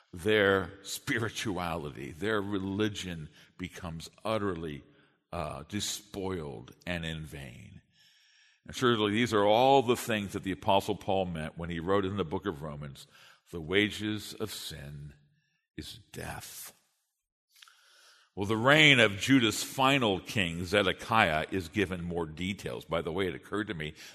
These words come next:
this is likely to be the only time in your life when you will hear morning and evening sermons on Zedekiah, king of Judah. Do not expect to happen by God's providence, likely again in all of your lives.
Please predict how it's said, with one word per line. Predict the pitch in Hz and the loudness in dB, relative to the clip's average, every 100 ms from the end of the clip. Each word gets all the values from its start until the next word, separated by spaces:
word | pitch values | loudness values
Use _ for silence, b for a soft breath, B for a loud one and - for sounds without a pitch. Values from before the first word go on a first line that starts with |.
| - | -12
this | 104 | -8
is | 95 78 | -8 0
likely | 95 104 110 | 0 2 -2
to | 82 | -4
be | 87 | -6
the | 78 - | -8 -8
only | 98 123 117 117 | -6 -6 -4 -4
time | 98 - 98 95 | -6 -6 -6 -4
in | 90 | -6
your | 92 90 | -4 -2
life | 87 87 87 - B B | 0 -2 -4 -8 B B
when | 92 | -6
you | 87 | -4
will | 98 | -4
hear | 92 101 98 | -2 -2 -2
morning | 90 98 101 101 98 - | -2 -4 -4 -4 -8 -8
and | 107 113 113 - | -4 -4 -4 -4
evening | 107 113 113 117 | -2 -2 -2 -6
sermons | 107 107 107 80 80 | -6 -6 -6 -6 -8
on | - 90 87 | -6 -6 -6
Zedekiah, | 80 92 92 92 - 90 87 78 78 B B - | -8 -2 -2 -2 -2 -2 -2 -2 -6 B B -10
king | - 101 | -6 -4
of | 92 90 | -4 -4
Judah. | 87 92 78 | -6 -4 -6
Do | 76 | -6
not | 90 104 | -4 -4
expect | 110 - - 104 | -4 -4 0 0
to | 92 - | 0 0
happen | 90 92 90 80 76 B B B | 0 -2 -4 -8 -10 B B B
by | 92 | 0
God's | 90 95 98 | 2 2 0
providence, | - 110 101 87 87 85 | 2 6 6 6 -2 -2
likely | 90 90 98 113 113 101 | 0 4 4 4 2 0
again | 92 90 | 0 -4
in | 85 87 | -4 -6
all | 82 85 | -4 -2
of | 87 82 | -2 -2
your | 80 | -4
lives. | 80 73 60 52 - | -2 -4 -4 -8 -12